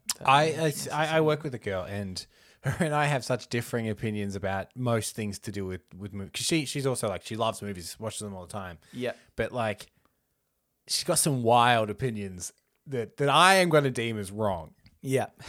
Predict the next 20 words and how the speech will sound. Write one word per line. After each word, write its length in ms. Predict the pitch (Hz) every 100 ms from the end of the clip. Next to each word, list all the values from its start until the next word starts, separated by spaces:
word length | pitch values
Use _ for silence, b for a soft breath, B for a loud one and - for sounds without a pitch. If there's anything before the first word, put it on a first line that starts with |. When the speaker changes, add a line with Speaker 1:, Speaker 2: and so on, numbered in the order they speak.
| 135
Speaker 2:
Even 240 | 139 131
though 180 | 123 113
I 140 | 107
think 280 | 104 117 104
that 120 | 107
opinions 360 | 107 120 104 95
can't 300 | - 147 113
be 100 | 98
wrong. 240 | 85 78 _ - -
Speaker 1:
Yeah. 200 | 110 107 -
Speaker 2:
So 180 | - 120
one 240 | 117 139 160
example 440 | 135 131 127 120
is, 160 | 110 98
do 120 | 135
you 20 |
know 100 | 143
J 260 | 107 - 107
K 200 | - 107
Simmons? 640 | - 107 98 120 147 -